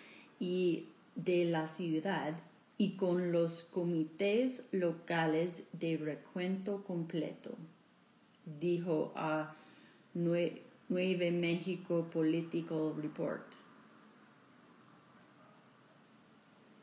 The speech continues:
Lo que hace el censo. El censo se lleva a cabo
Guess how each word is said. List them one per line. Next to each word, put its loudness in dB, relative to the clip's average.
Lo 4
que 0
hace 0
el -2
censo. -10
El 2
censo 4
se 0
lleva 0
a -6
cabo -4